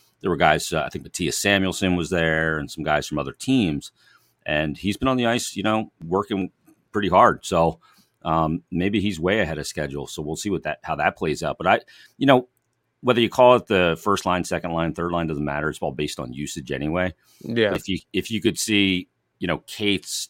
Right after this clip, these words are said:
Speaker 1: Tippett, and Frost getting off to a good start, and then Farabee comes back, um, you know, maybe you don't break that up, and it actually becomes your pseudo second line, and Hayes, Laughton, and Atkinson becomes a third line with a couple of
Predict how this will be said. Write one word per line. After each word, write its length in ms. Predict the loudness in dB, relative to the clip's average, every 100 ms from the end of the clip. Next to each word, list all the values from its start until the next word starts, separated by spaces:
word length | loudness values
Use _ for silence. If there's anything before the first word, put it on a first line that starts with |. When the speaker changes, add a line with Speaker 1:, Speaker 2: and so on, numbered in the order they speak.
| -4
Speaker 1:
Tippett, 420 | -4 0 -2 -2
and 160 | -6
Frost 300 | -2 0 0
getting 180 | -4 -2
off 160 | 0 0
to 100 | -2
a 40 |
good 180 | -2 -6
start, 300 | -2 -2 -2
and 80 | -4
then 80 | -6
Farabee 420 | -2 -2 -2 -4
comes 260 | -6 -6
back, 480 | 0 2 4 0 -4 _ _ _ _ _ _ _ _ _
um, 380 | -4 -2 -2 -4 _ _
you 80 | -4
know, 240 | -2 -4 -10 _ _ _ _ _ _
maybe 260 | 0 0 2
you 20 |
don't 180 | 0 0
break 280 | 0 0
that 200 | 0 0
up, 400 | 4 4 4 -2 _ _ _ _ -6
and 260 | -4 -4 -6 -8
it 100 | -4
actually 380 | -2 -4 -6 -8
becomes 540 | -12 -6 -4 -4 -6 -8
your 140 | -6
pseudo 320 | -4 -2 -4
second 340 | -4 -4 -4 -6
line, 300 | -6 -10 -10
and 340 | -6 -4 -4 -8
Hayes, 460 | -6 -2 0 -2
Laughton, 500 | -4 -2 -2 -4 -8 -8 _ _ _ _ _
and 120 | -6
Atkinson 500 | -2 -2 -2 -4 -4
becomes 400 | -6 -6 -6 -6
a 40 | -8
third 220 | -4 -2
line 380 | -2 -2 -4 -8 -10
with 180 | -8 -6
a 60 | -2
couple 440 | -4 -2 -2 -2
of 200 | -4 -8